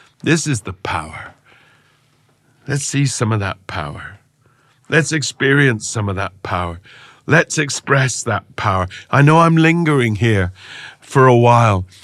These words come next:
but this is the great need of the church today. Power. You know, we put together in our church all sorts of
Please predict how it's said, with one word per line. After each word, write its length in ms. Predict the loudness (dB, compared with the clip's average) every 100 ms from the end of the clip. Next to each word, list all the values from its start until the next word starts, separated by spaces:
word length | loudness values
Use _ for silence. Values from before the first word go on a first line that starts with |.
| -20 -20 _ _ 0
but 280 | 0 2
this 300 | 2 4 2
is 180 | -2 -2
the 120 | -4
great 580 | -4 0 2 4 2 0
need 640 | -2 2 2 2 2 0 -4 -8
of 180 | -8 -6
the 100 | -6
church 720 | -4 -4 0 0 -2 -10 -6
today. 720 | -4 -4 -6 -8 -12 -16 -20 _ _ _ _ _ _ _ _ _ _ _ -20 _ _ _ -6
Power. 500 | -2 -2 -2 -6 -12 -20 _ _ _ _ _ _ _ _ _ _ _ _ _ _ _
You 140 | 2
know, 280 | 4 6 4
we 300 | 4 2 -2 _ _ _
put 220 | -4 -2
together 420 | -4 2 2 4
in 140 | 4 4
our 140 | 2
church 420 | 0 0 0 2
all 160 | 0 0
sorts 420 | 0 0 0 -4
of 180 | -6